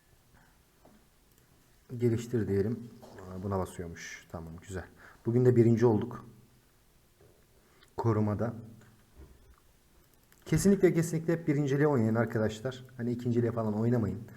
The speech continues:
Tutarsa büyük yakalayın abi. Zaten bir kanalı yakaladınız mı full birinci oluyorsunuz belli bir süre.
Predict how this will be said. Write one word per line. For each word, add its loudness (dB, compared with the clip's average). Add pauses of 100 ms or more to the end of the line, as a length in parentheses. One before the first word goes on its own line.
(200)
Tutarsa 2
büyük 0
yakalayın 2
abi. 0 (1400)
Zaten 8
bir 0
kanalı 4
yakaladınız 4
mı 2
full 0
birinci 4
oluyorsunuz 4
belli 2
bir -4
süre. -2